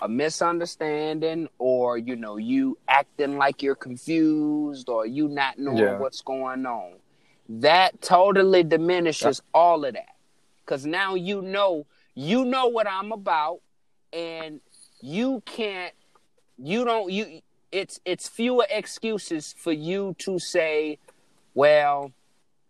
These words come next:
Speaker 1: you know, I didn't know," or "I'm doing this because
Speaker 2: Mm-hmm.
Speaker 1: you did this." Nah,
Speaker 2: Yeah.
Speaker 1: motherfucker, you
Speaker 2: I
Speaker 1: knew.
Speaker 2: support honesty wholeheartedly because I, I feel like it saves face at the end of the,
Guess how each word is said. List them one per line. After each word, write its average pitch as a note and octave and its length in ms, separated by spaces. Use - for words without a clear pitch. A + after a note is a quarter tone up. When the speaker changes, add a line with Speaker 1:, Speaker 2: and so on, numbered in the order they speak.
Speaker 1:
you B2+ 180
know, G2+ 160
I C#3+ 140
didn't D3 260
know," C#3+ 360
or B2+ 480
"I'm D3 220
doing D3+ 340
this D#3+ 220
because C#3 640
Speaker 2:
Mm-hmm. G2 140
Speaker 1:
you F3 160
did C#3 500
this." - 460
Nah, B3+ 380
Speaker 2:
Yeah. G#3+ 360
Speaker 1:
motherfucker, D#3+ 300
you E3 140
Speaker 2:
I C3+ 100
Speaker 1:
knew. C#3+ 60
Speaker 2:
support E3 320
honesty D3 380
wholeheartedly B2+ 680
because G#2+ 280
I, B2 280
I B2+ 60
feel A#2+ 160
like A2 180
it A#2 120
saves A#2 400
face A#2 260
at G2+ 100
the G#2+ 60
end G#2 120
of F#2 40
the, G2 140